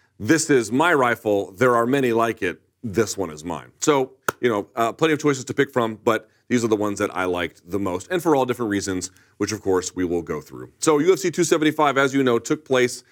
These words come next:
in Singapore. I pull up the information here if I can. Yes, indeed. Uh, we go first to Jake Matthews defeating Andre Fialho via K O. This took place at two twenty-four of the second round. I really, really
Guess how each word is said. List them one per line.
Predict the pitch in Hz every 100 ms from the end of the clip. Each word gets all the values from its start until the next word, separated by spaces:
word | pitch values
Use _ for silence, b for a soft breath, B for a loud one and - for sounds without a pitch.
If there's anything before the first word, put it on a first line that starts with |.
| b b b
in | 135 131 123 123 117
Singapore. | - - 190 143 117 120
I | 135
pull | - 127
up | 117
the | 113 107
information | 107 110 101 98
here | 92 104 101
if | -
I | 87
can. | 82 143 165
Yes, | 139 92 95
indeed. | 92 147 170 - B B B B
Uh, | 120 127
we | 131 165
go | 220
first | 208 - 220 156 - - _ _ -
to | 147 139
Jake | 117 92 139 160 -
Matthews | 117 127 135 123 104 95 90
defeating | 101 - 120 113 104
Andre | 107 123 131 135 135
Fialho | 131 110 101 104 101 90
via | 95 95
K | - 139 123
O. | 110 101 98 b b
This | -
took | - 143
place | 131 120
at | 110 -
two | - 160
twenty-four | - 139 135 123 120 113 104 95 b b b b -
of | 117 95
the | 104
second | - 120 104 104
round. | 95 95 85 82 -
I |
really, | 156 120 139 120 101
really | 90 101 98 90 82